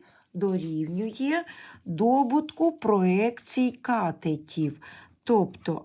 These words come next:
А Ц Т на Б Ц Т. Ось це ті формули, які потрібні будуть на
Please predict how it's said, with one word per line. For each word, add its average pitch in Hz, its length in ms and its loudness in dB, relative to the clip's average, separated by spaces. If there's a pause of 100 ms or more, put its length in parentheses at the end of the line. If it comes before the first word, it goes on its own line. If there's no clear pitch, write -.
А 202 400 0
Ц 196 400 0
Т 147 320 -8 (180)
на 180 300 0
Б 160 440 0
Ц 160 380 -2
Т. 156 220 -10 (480)
Ось 226 240 2
це 262 220 4
ті 269 460 -2 (140)
формули, 196 840 0 (300)
які 202 480 -2
потрібні 202 720 -6
будуть 285 640 0
на 202 520 -4